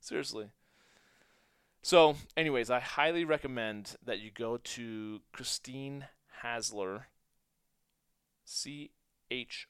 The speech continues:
R I S T I N E, Christine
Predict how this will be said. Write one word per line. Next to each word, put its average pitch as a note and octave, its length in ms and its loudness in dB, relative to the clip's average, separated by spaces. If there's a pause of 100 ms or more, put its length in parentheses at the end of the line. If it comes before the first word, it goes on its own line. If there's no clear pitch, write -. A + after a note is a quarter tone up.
(160)
R C#3 360 -4 (160)
I G#2 360 -8 (160)
S B2+ 420 -6 (120)
T G#2+ 400 -12 (100)
I A2 440 -4
N A2 380 -10
E, F2+ 360 -16 (120)
Christine F#2 540 -12